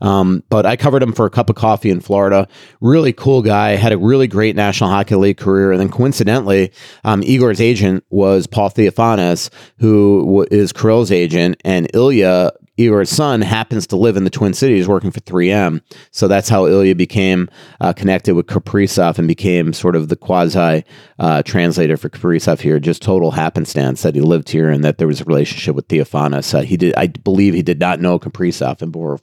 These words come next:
before he got here. So pretty cool story there. Um, a lot of cool games coming up as well. A lot of cool stories coming. Uh, I got a Mike Modano N H L ninety-nine story coming out next week, so hopefully everybody reads that.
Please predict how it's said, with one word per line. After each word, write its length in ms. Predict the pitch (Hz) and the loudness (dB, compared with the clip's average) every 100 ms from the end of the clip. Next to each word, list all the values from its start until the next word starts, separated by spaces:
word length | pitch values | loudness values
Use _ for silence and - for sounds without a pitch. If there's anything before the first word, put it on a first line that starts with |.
| - | -8
before 340 | 90 - 90 | -8 -2 -2
he 60 | 80 | -2
got 260 | 82 87 | -4 -4
here. 220 | - 67 | -6 -12
So 240 | - 95 78 _ - _ - | -10 -10 -10 _ -20 _ -4
pretty 160 | 214 | -2
cool 180 | 196 190 | 2 0
story 320 | - 165 156 | 0 2 2
there. 320 | 131 123 120 - - - | 4 4 2 -2 -18 -4
Um, 420 | 135 135 131 131 - | 0 2 2 0 0
a 80 | 135 | 0
lot 260 | 131 151 | 2 0
of 120 | 156 131 | -2 0
cool 200 | 156 151 | 2 2
games 320 | 143 139 - | 2 0 0
coming 180 | 143 127 | 0 0
up 160 | 127 | 0
as 120 | 104 | -2
well. 200 | 101 123 | 0 2
A 20 | 113 | 2
lot 160 | 117 | 2
of 80 | 123 | 0
cool 220 | - 135 | -2 -2
stories 560 | - - 113 113 113 104 | -2 -2 2 4 4 2
coming. 380 | - 117 113 113 | 0 0 2 0
Uh, 80 | |
I 240 | 87 95 95 | 0 0 2
got 100 | 110 | 2
a 40 | |
Mike 180 | 101 110 | 0 0
Modano 480 | 104 98 104 104 101 | 0 2 2 2 2
N 80 | 98 | 2
H 160 | 98 | 0
L 80 | 98 | 2
ninety-nine 560 | 98 95 92 92 98 101 | 2 2 2 2 0 0
story 320 | - 107 98 | 0 0 2
coming 220 | 104 101 | 0 0
out 180 | 92 - | 0 -2
next 240 | 98 - | -4 -2
week, 240 | 107 104 - | -2 -2 -2
so 160 | 85 | -2
hopefully 340 | 87 98 90 90 | 0 0 2 2
everybody 320 | 98 87 82 | 2 2 0
reads 320 | 87 85 71 | 2 0 0
that. 300 | 98 98 - | 0 -2 -4